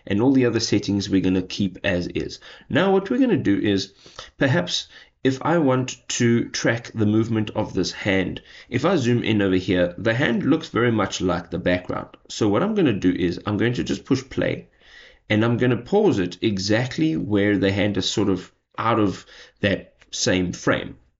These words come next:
Okay, so you can also just use the keyboard and your left and right arrow just to move that sort of out of that area. This is more or less what I'm looking for. Now what we're gonna do is,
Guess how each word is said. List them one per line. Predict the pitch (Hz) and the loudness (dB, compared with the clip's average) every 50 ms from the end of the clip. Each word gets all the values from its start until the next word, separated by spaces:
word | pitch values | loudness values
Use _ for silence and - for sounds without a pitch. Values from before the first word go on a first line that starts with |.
| - - | -10 -8
Okay, | - 80 - - 156 196 233 - - - - - - _ - | -6 -4 -2 0 0 0 0 -4 -12 -20 -20 -20 -20 _ -8
so | - - 127 117 110 - | -2 0 0 0 0 0
you | - 123 131 | 0 0 0
can | 131 - 123 | 2 2 2
also | 110 113 117 113 - 117 107 | 2 0 0 0 0 0 0
just | 90 101 104 - - | 2 0 -2 -2 0
use | 98 104 104 101 90 - | 0 2 2 2 0 -4
the | - - 101 98 98 95 | -4 -2 0 0 0 0
keyboard | 90 - - - 127 120 117 120 - - - - 110 110 110 110 110 104 - - _ | -2 -2 -2 0 2 2 0 0 -4 -8 -2 0 2 4 6 6 4 2 0 -4 _
and | - 95 92 92 95 92 90 | -2 0 2 2 2 2 0
your | - 95 95 | 0 2 2
left | 92 95 98 101 101 - - | 4 4 4 2 0 -4 -6
and | - 92 90 | -4 -2 0
right | 92 92 85 - | 0 0 0 0
arrow | - 127 131 123 120 123 117 - | 0 0 2 4 4 2 2 0
just | - - 113 117 - | 0 -4 -6 -4 -4
to | - 95 | -4 0
move | 101 104 104 101 92 | 2 2 2 2 2
that | 98 98 90 85 | 2 0 0 -2
sort | - - 92 | -4 -4 -4
of | - 85 85 - - _ _ _ - | -4 -4 -6 -10 -16 _ _ _ -4
out | 87 95 - 151 | -2 0 2 2
of | - - - - - - _ _ _ - | 0 0 -2 -8 -16 -20 _ _ _ -6
that | - 95 95 87 - | -2 0 0 0 0
area. | - 95 90 85 - - - - - - - - - _ | 0 0 0 0 0 -4 -8 -10 -16 -20 -20 -20 -16 _
This | - 147 180 - | -2 0 0 2
is | 269 202 | 0 0
more | 139 117 117 117 | 0 2 2 4
or | 110 | 4
less | 104 101 - - | 4 2 0 0
what | 98 95 95 | 0 0 2
I'm | 92 87 90 | 2 2 0
looking | 92 87 - - 58 | 0 -2 -4 -6 -10
for. | - - - - - _ _ _ _ _ - - - _ | -8 -8 -10 -12 -12 _ _ _ _ _ -20 -20 -10 _
Now | - 107 110 | 0 0 0
what | 135 139 | 0 0
we're | - 254 | 0 0
gonna | 233 233 196 135 | 0 2 2 2
do | 101 104 101 | 4 4 2
is, | - - 101 95 90 - - | 4 4 2 0 0 -4 -8